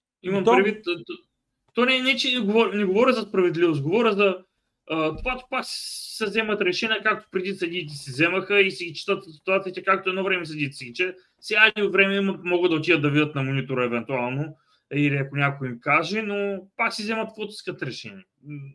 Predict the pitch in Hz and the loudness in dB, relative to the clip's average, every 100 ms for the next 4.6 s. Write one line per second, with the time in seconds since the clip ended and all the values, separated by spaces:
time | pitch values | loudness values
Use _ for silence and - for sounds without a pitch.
0 | 147 156 175 202 202 202 - 113 95 _ | -16 -6 -2 0 2 2 2 -10 -10 _
1 | 175 196 214 214 214 214 233 - 123 101 | 0 2 2 2 2 2 -4 0 0 -2
2 | _ - 165 180 - 170 170 170 - 190 | _ -8 -6 -6 -4 -4 -4 -8 -2 0
3 | 180 165 156 156 147 175 180 170 - - | 0 -2 -2 -2 -2 -4 -2 -2 -2 -4
4 | 123 - - 117 127 | -6 -6 -2 0 0